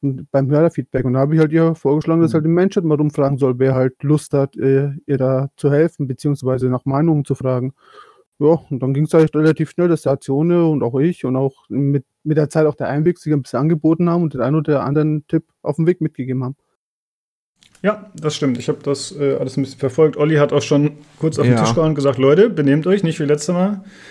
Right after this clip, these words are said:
Speaker 3: Äh, er will nicht einschreiten müssen. Und der Einweg, der Julian hat mir auch schon gesagt, dass er das nicht so okay fand von dir, Olli, dass du da präventiv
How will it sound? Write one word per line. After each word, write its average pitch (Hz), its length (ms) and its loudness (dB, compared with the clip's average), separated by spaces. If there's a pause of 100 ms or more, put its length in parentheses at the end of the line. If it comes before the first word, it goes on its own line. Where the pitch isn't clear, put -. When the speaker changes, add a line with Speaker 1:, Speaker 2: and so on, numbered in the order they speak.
(300)
Speaker 3:
Äh, 131 600 2
er 135 640 0
will 147 140 0
nicht 156 440 -2
einschreiten 120 480 -4
müssen. 127 360 -4 (580)
Und 127 200 -2
der 123 260 0
Einweg, 143 340 0
der 131 100 -2
Julian 143 220 0
hat 131 120 -4
mir 135 80 2
auch 127 40 0
schon 127 160 -2
gesagt, 127 280 -2
dass 117 120 -6
er 117 60 -4
das 117 140 -6
nicht 139 120 -2
so 131 120 -4
okay 123 240 -2
fand 104 220 -8
von 110 140 -2
dir, 104 140 -2
Olli, 110 200 -2
dass 110 180 -2
du 120 60 -6
da 117 100 0
präventiv 127 800 -2